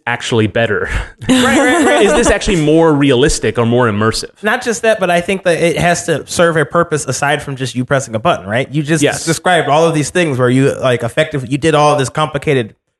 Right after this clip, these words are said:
Speaker 2: physical action, and it's effectively just pressing an A button.
Speaker 1: Right.
Speaker 2: So, like, I think the motion has to be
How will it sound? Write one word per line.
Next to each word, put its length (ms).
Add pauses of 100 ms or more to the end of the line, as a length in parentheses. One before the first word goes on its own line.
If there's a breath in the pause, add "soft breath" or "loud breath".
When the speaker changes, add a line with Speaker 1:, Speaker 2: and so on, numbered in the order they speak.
(140)
Speaker 2:
physical 360
action, 440
and 140
it's 220
effectively 560
just 180
pressing 300
an 60
A 140
button. 320 (100)
Speaker 1:
Right. 220 (140)
Speaker 2:
So, 180
like, 320
I 80
think 180
the 80
motion 340
has 280
to 80
be 380